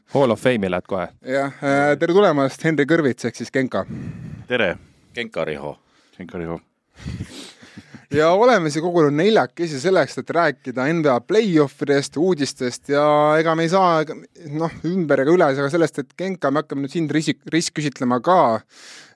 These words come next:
Speaker 2: Ja mina alustangi siis küsimuse, kuna mul on see aupärane mikker. Äh, muideks, alluk-, kui me salvestame, on kuupäev kümnes mai, äh, igaks juhuks ütlen ka selle välja. Aga Genka, palun ütle lahti, kellele sa tegelikult sellest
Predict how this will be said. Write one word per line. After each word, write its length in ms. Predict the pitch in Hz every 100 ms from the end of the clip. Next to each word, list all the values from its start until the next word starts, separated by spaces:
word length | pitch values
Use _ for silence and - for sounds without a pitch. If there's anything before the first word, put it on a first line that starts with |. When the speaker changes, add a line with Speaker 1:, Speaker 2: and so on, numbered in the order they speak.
| 127
Speaker 2:
Ja 160 | 135 135 135
mina 320 | 143 165 175
alustangi 400 | 170 156 - 131
siis 140 | 127 123
küsimuse, 420 | 180 165 120 120
kuna 160 | 120 120
mul 240 | 123 123 123
on 20 |
see 240 | 131 123
aupärane 640 | 127 135 151 135 139 131 123
mikker. 320 | 175 _ 123 117 - _ - - _
Äh, 160 | 120 127
muideks, 320 | 180 165 -
alluk-, 220 | 170 147
kui 80 | 139
me 60 | 139
salvestame, 480 | 196 143 127 123 120
on 180 | 120 117
kuupäev 320 | 156 131 120
kümnes 320 | 117 135 117 131
mai, 220 | 117 92 - 120
äh, 160 | 110 110
igaks 240 | 110 -
juhuks 160 | 110 113
ütlen 240 | - 104
ka 80 | 107
selle 240 | 131 117 98
välja. 320 | 98 98 95 - - - - -
Aga 300 | 117 117 127 127 131 127 127
Genka, 540 | 156 185 - 113 101 101 - - - _
palun 320 | 160 175 151
ütle 720 | 165 - 123 120 120 117 117 120
lahti, 800 | 147 160 - 120 113 110 110 107 151 - _
kellele 400 | 160 170 123 113
sa 80 | 113
tegelikult 640 | _ 170 139 117 110 -
sellest 180 | 127